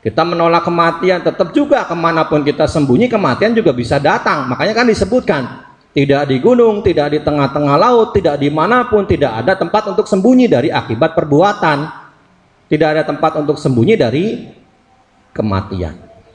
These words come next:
Jadi kalau kebajikan kita habis, apapun yang kita miliki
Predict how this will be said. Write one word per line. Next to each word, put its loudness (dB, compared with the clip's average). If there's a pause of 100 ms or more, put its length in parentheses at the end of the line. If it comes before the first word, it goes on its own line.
(840)
Jadi -2
kalau 0
kebajikan -4
kita -4
habis, -2
apapun -2
yang -2
kita -2
miliki 0